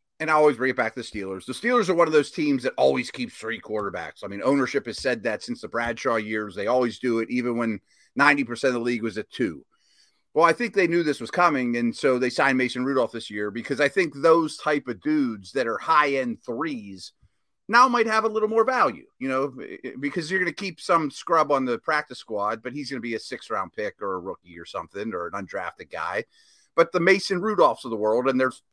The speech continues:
forty of them, now have some value. You know, now they get a contract.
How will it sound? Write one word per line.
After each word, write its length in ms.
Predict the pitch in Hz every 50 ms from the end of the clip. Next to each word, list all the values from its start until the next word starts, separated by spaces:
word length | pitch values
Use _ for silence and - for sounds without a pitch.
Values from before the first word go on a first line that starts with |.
| _ _ _
forty 380 | 208 185 175 120 101 87 87
of 120 | 80 80 -
them, 220 | 101 107 117 123 - _ _ _ _ _ _ _ _ _ _ _ _ _ _ _ _ _ _ _ - -
now 340 | - 165 202 214 220 233 240
have 220 | 208 247 240 233
some 140 | - 254 226
value. 380 | 233 311 247 185 127 - - - -
You 140 | 120 127
know, 80 | 127 135
now 120 | 143 143
they 140 | 143 147 156
get 120 | 147 185 175
a 40 |
contract. 420 | - 208 202 180 - - - -